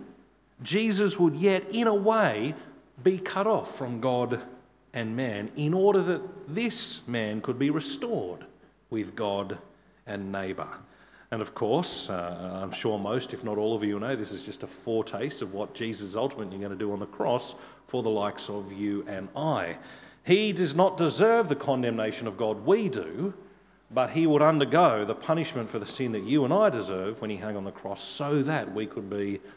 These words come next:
made right again with God and therefore have peace with one another. Now, of course, in this miracle, the one here with a leper at hand, it's still all to do with what we might call ceremonial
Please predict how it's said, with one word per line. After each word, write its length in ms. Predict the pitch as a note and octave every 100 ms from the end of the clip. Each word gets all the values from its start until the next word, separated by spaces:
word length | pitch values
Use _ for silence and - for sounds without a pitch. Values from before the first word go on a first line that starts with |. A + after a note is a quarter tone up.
| _
made 300 | G#2 G#2 G#2
right 240 | F#2+ G2+ G2+
again 440 | F#2+ F#2 F#2 F#2+ - -
with 220 | G2+ F2+
God 220 | F#2 G2
and 120 | F#2+
therefore 300 | F#2+ F#2 F#2
have 200 | F#2 F#2 -
peace 440 | F#2+ F2+ - - - - - - -
with 140 | G2+ E2+
one 120 | F2+
another. 320 | F2+ A#2+ F#2 - - _ _ _ _ _ _ - - - -
Now, 140 | D3+
of 100 | D3+
course, 300 | D#3 F3 E3
in 120 | G#3 G3+
this 180 | F3+
miracle, 420 | D#3+ F3+ F#3 D3 F#3+
the 80 |
one 200 | C#3 C#3
here 200 | C3 C3+
with 140 | C3+ A#2+
a 20 |
leper 300 | A#2 C3 A2+
at 80 | G#2+
hand, 400 | C#3 C3 A2 - - - - - _ _ _ _ -
it's 140 | D#3+
still 300 | - C4+ C4+
all 140 | A3+
to 140 | G#3 F#3+
do 120 | F3+
with 220 | E3 D3
what 140 | C#3 E3
we 100 | E3
might 240 | D3 D3
call 220 | - C3+
ceremonial 1200 | - - - F3 D#3+ C3+ C3+ D#3+ E3 C#3+ F#2 D2+